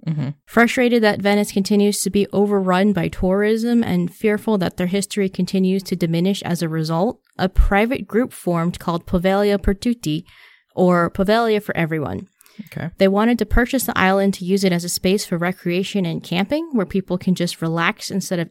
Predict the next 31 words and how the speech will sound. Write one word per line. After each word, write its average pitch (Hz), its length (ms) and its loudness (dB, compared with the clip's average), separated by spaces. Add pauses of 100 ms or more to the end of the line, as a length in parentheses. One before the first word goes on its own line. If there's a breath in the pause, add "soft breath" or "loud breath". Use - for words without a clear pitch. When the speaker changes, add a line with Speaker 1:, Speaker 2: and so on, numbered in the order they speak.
Speaker 2:
adding 175 320 -2
to 185 80 -8
the 180 120 -4
continuous 185 640 -4
maze 170 460 -2
of - 160 -8
luxury 180 460 -6
resorts 165 500 -4
that - 220 -10
cluttered 180 380 -2
the 185 80 -2
Venetian 196 500 -4
lagoons. 220 560 -4 (160)
Speaker 1:
But, 180 160 -2
I 170 80 -4
mean, 165 220 -6
that 165 220 -6 (280)
kind 156 260 -6
of 151 120 -10
sounds 151 380 -8
like 143 200 -8
taking 143 400 -6
your 135 120 -8
history 135 600 -8
and 135 240 -8
turning 127 360 -10
it 131 100 -10
into 131 220 -12
a 131 40 -18
tourist - 380 -10
destination. - 760 -12